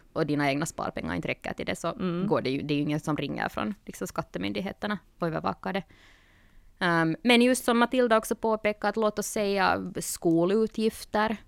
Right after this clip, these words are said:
Speaker 1: alltså nya
Speaker 2: Mm.
Speaker 1: böcker,
Speaker 2: Mm.
Speaker 1: ehm, jag vet inte, hobbyn, sånt är ju helt sådär att om du har sparat för barnen så det är ju då till barnets välfärd de pengarna går.
Speaker 2: Ja,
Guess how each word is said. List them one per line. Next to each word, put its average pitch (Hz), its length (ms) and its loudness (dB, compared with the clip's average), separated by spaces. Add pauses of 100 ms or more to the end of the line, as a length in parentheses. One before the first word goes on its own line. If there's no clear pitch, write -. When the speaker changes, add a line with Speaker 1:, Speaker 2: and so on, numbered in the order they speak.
Speaker 1:
alltså 185 280 -4
nya 180 260 2
Speaker 2:
Mm. 160 100 -2 (400)
Speaker 1:
böcker, 196 220 4 (320)
Speaker 2:
Mm. 165 220 4
Speaker 1:
ehm, 160 260 0 (220)
jag 170 160 -2
vet 147 140 -6
inte, 151 160 -6
hobbyn, 180 640 4 (260)
sånt - 580 0 (360)
är 196 100 2
ju 185 160 4
helt 160 240 2
sådär - 260 -2
att 170 160 -2
om 180 100 -2
du 151 80 -2
har 160 80 0
sparat 190 360 4
för 175 60 -2
barnen 165 340 2
så - 220 -4 (340)
det 175 80 0
är 160 40 2
ju 156 120 2
då 160 220 -2 (180)
till 175 100 0
barnets 160 580 -2 (440)
välfärd 160 600 0
de 165 140 0
pengarna 190 340 -2
går. 185 240 -2 (120)
Speaker 2:
Ja, 196 300 4